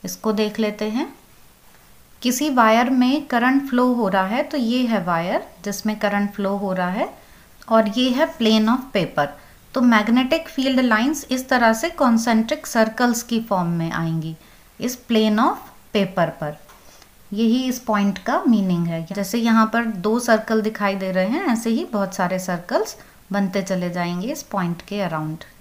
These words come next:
इस वाले point के around। अब इसकी direction की बात कर लेते हैं।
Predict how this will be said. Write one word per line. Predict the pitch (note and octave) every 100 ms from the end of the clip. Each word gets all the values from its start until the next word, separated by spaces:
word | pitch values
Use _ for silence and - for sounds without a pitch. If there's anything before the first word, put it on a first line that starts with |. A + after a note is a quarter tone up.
| -
इस | - F3
वाले | E3 E3
point | - D#3+ D#3+
के | -
around। | E3 D#3 D#3+ D#3+ - - - - - -
अब | - G3+
इसकी | G#3+ -
direction | A3 F#3+ G3 G3 - A#3
की | A#3+ A#3+
बात | A#3 A3+ -
कर | A#3
लेते | A#3 A#3 A#3+
हैं। | A#3+ D#4